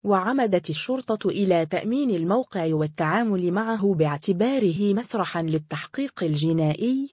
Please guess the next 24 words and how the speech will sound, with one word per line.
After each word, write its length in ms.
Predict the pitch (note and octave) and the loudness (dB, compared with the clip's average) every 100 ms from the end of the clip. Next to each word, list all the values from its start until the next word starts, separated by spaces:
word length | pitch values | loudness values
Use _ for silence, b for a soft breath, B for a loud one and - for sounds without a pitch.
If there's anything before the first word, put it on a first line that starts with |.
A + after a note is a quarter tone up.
| _ _ | _ _
فيما 460 | - D#4 C4+ F#3+ | 2 4 4 2
تنقلت 720 | F3 E3 F#3+ - - G#3 E3+ - | 0 -2 -2 -2 2 2 2 0
أيضا 440 | G#3+ A#3+ G#3 G#3 | -2 0 2 2
فرق 460 | F#3+ C4 C4 G#3 F3+ | 0 0 0 0 -2
تفقد 640 | D#3 D#3 C4+ - F3 D#3 | -2 -4 -4 -2 0 0
الشغل 420 | C#3+ - B3 A#3 | 0 -2 0 2
إلى 300 | G#3 G#3 G3 | 2 2 2
المكان. 800 | G3 F#3+ F#3+ B3 B3 D#3+ C#3+ C#3 - _ _ _ _ _ - | 2 2 0 -2 -2 -2 -4 -8 -14 _ _ _ _ _ -2
وتصف 640 | F#3+ F3 D4+ - G#3+ - | 0 0 0 0 -2 -2
شركة 500 | D#3 - F3 A#3+ G3 | -2 0 0 0 -2
غونفور 720 | E3 F3 F3 E3+ D3+ C4 A#3 F3 | -2 0 0 0 -2 -2 0 2
منشأتها 800 | E3+ D#3+ E3 B3 - A3+ A3 A3 | 0 -2 -2 -2 0 0 2 0
في 240 | - D#3+ | 0 0
مازلويغ 600 | E3+ G3 G#3 G#3+ G3 A#3+ | 2 2 2 2 4 4
بأنها 760 | G3 F3 F3+ F3+ F#3+ A#3 A3 | 4 0 2 0 0 0 0
مصفاة 680 | G3 F#3 - - B3+ A#3+ F#3 D#3 | 2 0 -2 -2 -2 0 -2 -2
تقليدية 640 | D#3 D#3+ D3 C#3+ A#3 A#3 | -6 -2 -2 0 2 2
تمر 680 | G#3+ F3+ D#3+ F3 A#3 A3+ F3+ | 2 -2 0 0 2 2 0
بمرحلة 680 | D#3+ E3 D#3 - G#3 A3+ E3+ | 0 0 0 -2 -2 -2 -2
انتقال 680 | E3+ D#3 D#3+ D#3 B3+ A#3 G#3+ | -4 -2 -4 0 0 2 2
نحو 300 | F#3+ F#3 G#3+ | 2 0 0
أنشطة 580 | E3 E3 D#3+ - C4 F#3 - | 0 0 -2 -4 -2 -2 -2
أكثر 600 | E3 C4 - - F#3+ E3+ | -4 -4 -8 -4 -2 -2
استدامة، 800 | D#3 - D#3 E3+ G3+ A#3 A#3+ | -2 -4 0 2 4 2 0